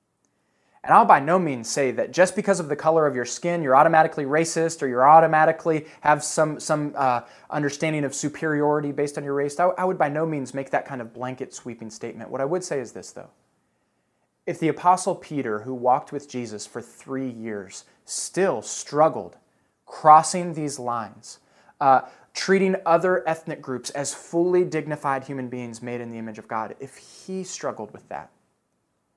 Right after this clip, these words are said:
isn't it possible that some of that might exist in your heart, in my heart? So I would never say that just because of the color of your skin, you automatically will struggle with this. What I would invite people of any ethnic background, any skin color,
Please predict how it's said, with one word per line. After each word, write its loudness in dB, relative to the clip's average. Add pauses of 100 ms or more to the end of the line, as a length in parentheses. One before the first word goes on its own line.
(640)
isn't -2
it -2
possible -2 (240)
that -10
some -6
of -4
that -2
might -4
exist -10
in -16
your -2
heart, -4
in -18
my -8
heart? -12 (1000)
So 8
I 12
would 8
never 10
say 6
that 4
just -6
because 2
of -4
the -4
color 4
of 2
your 0
skin, -6
you 0
automatically 0
will -6
struggle -4
with -12
this. -8
What 6
I 10
would 4
invite 2
people 0
of 0 (100)
any 2
ethnic 0
background, -2
any 2
skin -6
color, -2